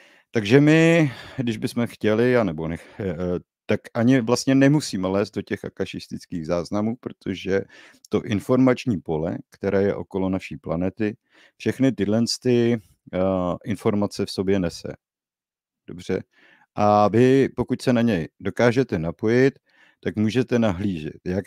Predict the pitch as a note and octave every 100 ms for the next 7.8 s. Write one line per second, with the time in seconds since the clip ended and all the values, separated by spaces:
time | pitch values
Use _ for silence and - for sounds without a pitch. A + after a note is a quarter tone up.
0 | - A2+ B2+ B2 A#2+ A2+ - A2+ - -
1 | G2 G#2+ F#2 F#2 G2 F#2 E2+ D2+ - -
2 | D2+ - G2+ A#2 G#2+ F#2+ E2+ F2 F2 C#3+
3 | - _ - G2 G#2+ A2+ - F2+ F2+ G2
4 | - - - - G2 - A2 - E2+ G2
5 | A2+ A2 - F#2 E2+ E2 D#2+ D#2+ - D2+
6 | F2 - D#2+ D2 F2 - _ - - -
7 | _ - G2 A2 B2+ B2+ C3+ C3+